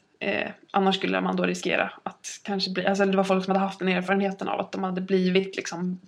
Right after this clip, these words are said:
bögen och att de hade blivit flatan. Att man hade fått en stämpel liksom, helt enkelt. Men jag, då ställde jag mig lite kritisk till liksom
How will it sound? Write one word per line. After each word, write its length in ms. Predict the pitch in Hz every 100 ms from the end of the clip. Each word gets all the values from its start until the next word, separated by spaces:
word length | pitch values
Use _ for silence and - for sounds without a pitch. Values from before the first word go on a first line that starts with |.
| -
bögen 600 | 185 185 180 180 175 170
och 80 | 190
att 100 | 185
de 80 | 175
hade 160 | 170
blivit 360 | 180 180 175 -
flatan. 520 | 180 185 - - - - - - _
Att 180 | - 190
man 100 | 196
hade 120 | 185
fått 180 | 185 190
en 80 | 175
stämpel 520 | - 180 180 180 -
liksom, 260 | - - - -
helt 160 | 214 -
enkelt. 380 | - - - - _ _ -
Men 420 | 208 202 202 - -
jag, 240 | 208 202 - - -
då 300 | 196 214 214
ställde 260 | 247 233
jag 100 | 208
mig 100 | 196
lite 420 | 208 208 - 165
kritisk 640 | 185 226 220 - 185 - -
till 160 | 196 - -
liksom 420 | 185 - 202